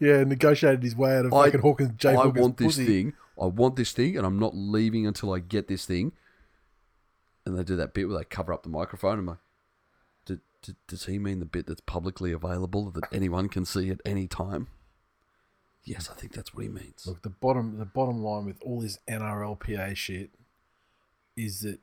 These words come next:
Speaker 1: if your chief negotiator's biggest,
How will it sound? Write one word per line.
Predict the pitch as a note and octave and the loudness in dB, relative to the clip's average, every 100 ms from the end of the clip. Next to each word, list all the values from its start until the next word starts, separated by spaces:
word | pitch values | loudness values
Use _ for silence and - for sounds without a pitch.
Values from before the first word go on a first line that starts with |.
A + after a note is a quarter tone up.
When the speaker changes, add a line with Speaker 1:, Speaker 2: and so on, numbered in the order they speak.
| - | -14
Speaker 1:
if | G2 | -12
your | G#2 B2 A#2 | -4 -2 -2
chief | - B2+ A2 | -2 -2 -2
negotiator's | A2 F#2+ G#2 G#2+ - G#2+ G2 G2+ F2 _ _ _ _ - | -6 -4 -4 -4 -4 -4 -4 -6 -8 _ _ _ _ 0
biggest, | C#3+ B2+ B2+ - | 2 4 2 0